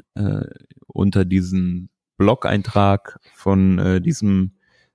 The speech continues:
Podcast, von dieser Revision packen und die beantworten wir dann zeitnah. Wenn da gegenteilige Meinungen noch vorhanden sind oder, äh, ihr sagt, oh, ihr habt irgendwas vergessen, meldet euch auf jeden Fall.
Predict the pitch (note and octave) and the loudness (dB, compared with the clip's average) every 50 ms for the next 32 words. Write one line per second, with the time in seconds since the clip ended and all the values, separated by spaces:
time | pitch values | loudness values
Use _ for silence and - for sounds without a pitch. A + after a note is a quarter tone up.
0 | _ _ _ - A#2 A2+ - - - - - G2 F#2 F2+ F2 - - - - - | _ _ _ -4 -4 -4 -4 -6 -8 -4 -2 0 0 0 0 -2 -6 -8 -4 -2
1 | F#2 F2+ F2+ F2+ F2 G2 F#2 F2+ F#2 F2+ F2 F2 E2+ - - F2+ F2+ F2+ F#2+ F#2+ | 0 0 0 0 0 0 0 0 0 0 0 -2 -4 -2 -2 0 2 2 2 2
2 | F#2+ F#2 F#2 - - - - - F2+ - - - G2 F#2+ F#2+ F#2 F2+ E2+ - F2+ | 2 2 0 -4 -4 -4 -4 -4 -4 -4 -4 -4 -2 -2 -2 -4 -4 -4 -6 -6
3 | F2 F2+ - - G#2 - - - F#2 F2+ - - F2+ F2 E2 F2+ F2+ F#2 F#2+ F#2 | -6 -4 -4 -4 -6 -6 -4 -4 -4 -4 -4 -4 -4 -2 0 0 0 0 0 -2
4 | - _ _ _ _ _ _ _ _ - - A2 A#2 B2+ - - G2+ F#2+ F2+ F2 | -4 _ _ _ _ _ _ _ _ -6 -2 -2 -2 -2 -2 -2 0 0 0 0
5 | E2+ - - _ _ _ _ _ _ _ _ _ _ _ _ _ _ _ _ _ | -2 -4 -8 _ _ _ _ _ _ _ _ _ _ _ _ _ _ _ _ _
6 | _ _ _ _ _ _ _ - G#2+ A2+ A#2 B2+ C3 B2 A#2+ A#2 A#2 A#2+ A#2+ A2+ | _ _ _ _ _ _ _ -2 0 2 2 4 2 4 4 4 4 2 2 2
7 | B2 C3+ C3+ D3+ C3 C3+ B2+ B2 B2+ A#2 A#2+ A#2 A2+ A#2 A#2 A#2 A#2 A#2 A2+ A2 | 0 0 0 0 0 2 2 0 0 -2 -2 -2 -2 -2 -2 -4 -4 -2 -4 -4
8 | G#2+ - - A#2 G#2+ G#2 A2 A2+ - - A2 G2 G#2+ G#2 G#2 G#2 G2+ - - - | -4 -4 -2 -2 0 0 -2 -2 -4 -6 -6 -4 -4 -4 -4 -4 -6 -8 -8 -6
9 | G2 G2 G2 F#2+ F#2+ F#2+ F#2+ F#2+ F#2+ F#2+ F#2+ F#2+ F#2 F2 D#2+ F2+ F#2 F#2+ F#2+ F#2 | -4 -2 -2 0 0 0 2 2 2 0 0 0 0 0 0 0 0 0 0 0
10 | E2 D2+ F#2 F#2+ F2 G2 F#2+ F#2+ - - - G#2 A2+ G#2+ G#2 G2+ G2 E2+ D#2+ D#2 | 0 0 -2 -2 0 0 0 0 0 0 0 2 2 2 4 2 2 2 2 2
11 | E2+ F#2 - - - E2 G2+ G2+ G2+ F#2+ - - - F#2 - G2 F#2+ - - G2 | 0 0 -2 -2 -2 -2 0 0 0 -2 -4 -6 -8 -6 -4 -4 -4 -4 -4 -2
12 | G2 F#2+ F#2 F2+ F2+ F2+ - - G#1 - - - F2 F2 - F2 F2 F2 - - | 0 2 2 2 2 0 0 -2 -4 -4 -2 -4 -4 -2 -2 -4 -4 -4 -6 -4
13 | F2 F2+ F2+ - | -4 -4 -4 -4